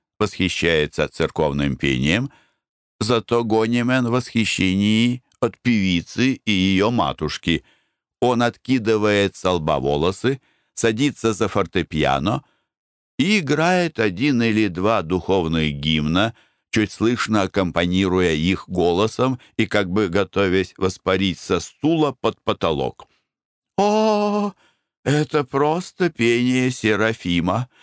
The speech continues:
говорит вдовушка. «Это дыхание кадила и гром органа Монреальского собора». Роза не помнит Монреаля, она была ещё в пелёнках.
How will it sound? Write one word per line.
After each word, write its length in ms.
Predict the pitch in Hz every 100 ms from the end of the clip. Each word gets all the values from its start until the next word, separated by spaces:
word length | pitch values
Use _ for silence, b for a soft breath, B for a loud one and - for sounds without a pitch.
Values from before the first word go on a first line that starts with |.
| B
говорит 440 | - 117 107 107 90
вдовушка. 720 | 82 82 76 82 - 90 101 _ _ _ _ _
«Это 320 | - 104 123
дыхание 800 | 104 110 110 104 113 110 110 110
кадила 800 | 90 104 101 90 143 165 147 135
и 140 | 117 120
гром 400 | 101 107 123 104
органа 640 | 113 107 101 151 143 135
Монреальского 960 | 120 117 120 110 139 160 - 127 123
собора». 760 | 123 117 110 127 180 156 107 - - _ _ _ _ _ _ _
Роза 520 | 90 107 110 104 113
не 160 | 107 110
помнит 520 | 107 101 80 82 78
Монреаля, 800 | 90 92 85 80 95 139 156 156 -
она 260 | - 104 98
была 260 | 95 98
ещё 300 | 90 87 101
в 80 | 95
пелёнках. 600 | - 90 90 87 - 98